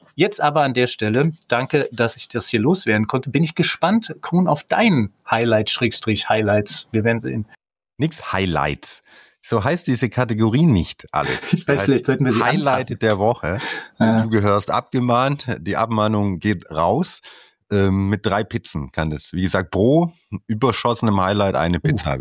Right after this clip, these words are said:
Speaker 1: okay, äh, ich vermute Salami-Pizza.
Speaker 2: Ja, ich bin ja jetzt seit diesem Jahr, ähm,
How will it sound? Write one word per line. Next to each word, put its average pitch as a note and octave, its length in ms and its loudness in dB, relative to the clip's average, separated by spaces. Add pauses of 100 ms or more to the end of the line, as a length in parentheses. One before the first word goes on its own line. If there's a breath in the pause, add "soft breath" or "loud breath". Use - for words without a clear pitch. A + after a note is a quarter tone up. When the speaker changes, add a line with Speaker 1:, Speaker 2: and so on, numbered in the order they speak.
(200)
Speaker 1:
okay, A2 480 -2
äh, A2+ 160 -2
ich - 160 -4
vermute B2 320 -2
Salami-Pizza. A2+ 880 -2 (800)
Speaker 2:
Ja, C#3 120 2
ich D3+ 160 -4
bin F3+ 140 2
ja F3+ 120 6
jetzt E3 160 0
seit B2+ 280 -2
diesem C3+ 260 0
Jahr, C3 480 2
ähm, G#2 720 0